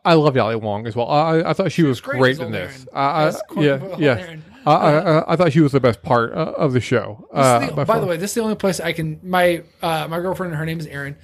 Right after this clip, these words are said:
Speaker 2: This is the
Speaker 1: Hmm.
Speaker 2: only place I can say the words old Aaron safely.
Speaker 1: <laughs> Uh, well, I'm glad that we've created the safe space for you.
Speaker 2: <laughs> Thank you.
Speaker 1: Uh, but yeah, she was fantastic. And, like, like, I, I hated it when she was gone because she was wonderful in the show.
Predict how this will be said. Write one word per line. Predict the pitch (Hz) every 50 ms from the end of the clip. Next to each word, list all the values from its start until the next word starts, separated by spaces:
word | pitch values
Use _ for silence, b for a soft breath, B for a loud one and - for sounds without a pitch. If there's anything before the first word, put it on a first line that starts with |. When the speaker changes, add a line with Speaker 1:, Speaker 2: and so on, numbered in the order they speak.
| b b
Speaker 2:
This | - 175
is |
the | 185 240
Speaker 1:
Hmm. |
Speaker 2:
only | 240 220
place | 233 226 226 214
I | 196 165
can | 190 180
say | 156 - 190
the | 175 175
words | 156 165 170 160 165 - -
old | 175 165 170 165
Aaron | 147 165 170 170 165 180 170
safely. | - 196 170 165 - 180 190 196 202 170
Speaker 1:
<laughs> | - - - - - - - 147 - - - - - - - - - _ _ - - - _ B B B B B 139 147 147 131 110 B _ _
Uh, | 165 143 127 123 127 -
well, | 131 127 131 143
I'm | 139 131 127
glad | 123 120 117 120
that | 127 - 175 147 151 202
we've | 165 151 135 -
created | - 139 127 120 110
the | 110 110
safe | - - 131 110
space | - - 123 120 -
for | - - -
you. | - 135 131
Speaker 2:
<laughs> |
Thank | - 233 226 - 226 - 160 - -
you. | 156 139 - - - - _ _ _
Speaker 1:
Uh, | 165 143 135 135
but | 131 185
yeah, | 170 160 131 135 143 165
she | - 170
was | 175 151
fantastic. | - 160 139 156 180 190 - - 87 - - -
And, | 151 139 139
like, | 135 131 123 - - -
like, | - 156 143 - -
I, | 110 95 98 185
I | 151
hated | 123 127 127 127 139
it | 143 143 147
when | 160 190 196 202 170 156
she | 139 160 160
was | 139 131
gone | - 185 151 - - 107 110 113
because | 117 113 123 117 110 120 190 285 - 190
she | - - 156 139
was | 123 120 107 107
wonderful | 113 120 123 123 117 - 131 123
in | 113
the | 110
show. | 104 - 123 117 120 135